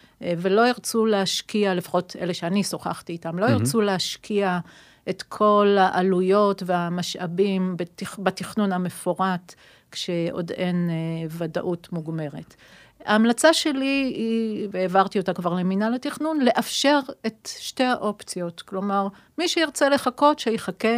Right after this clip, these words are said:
Speaker 1: מי שירצה להגיש בד בבד, שיגיש בד בבד. אה, אני חושבת שזאת התנסות לכולנו. אף אחד עוד לא יודע באמת איך זה יעבוד.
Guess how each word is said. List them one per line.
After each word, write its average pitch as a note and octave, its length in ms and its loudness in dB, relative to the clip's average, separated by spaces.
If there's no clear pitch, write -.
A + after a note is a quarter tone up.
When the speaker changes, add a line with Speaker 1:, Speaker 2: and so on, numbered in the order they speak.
Speaker 1:
מי A3+ 160 2
שירצה G3 760 0
להגיש F#3+ 540 0
בד F#3 300 0
בבד, G#3 400 -4
שיגיש A3+ 440 -2
בד F#3 260 -4
בבד. G3+ 360 2
אה, G#3 60 -2
אני G#3 200 0
חושבת C#4 420 -2
שזאת G#3+ 680 -2
התנסות C4 640 0
לכולנו. F#3+ 720 2
אף A3 200 0
אחד G#3+ 240 0
עוד F#3+ 140 -2
לא F#3+ 100 4
יודע F#3 360 0
באמת E3+ 580 0
איך - 260 -8
זה E3+ 120 -4
יעבוד. E3 520 -6